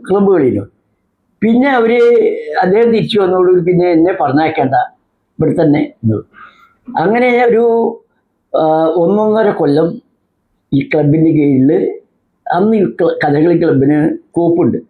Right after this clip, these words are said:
ഈ കോപ്പ് പറഞ്ഞാൽ ഈ, ഈ സാ-, അടയാഭരണങ്ങളില്ലേ?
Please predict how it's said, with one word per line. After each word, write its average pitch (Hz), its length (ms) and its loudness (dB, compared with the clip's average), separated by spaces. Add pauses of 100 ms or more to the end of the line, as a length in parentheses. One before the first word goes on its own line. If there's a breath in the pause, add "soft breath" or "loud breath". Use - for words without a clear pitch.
(800)
ഈ 131 420 2
കോപ്പ് 143 440 -4
പറഞ്ഞാൽ 165 420 0
ഈ, 160 180 0
ഈ 147 280 0
സാ-, 156 420 0
അടയാഭരണങ്ങളില്ലേ? 147 1200 -2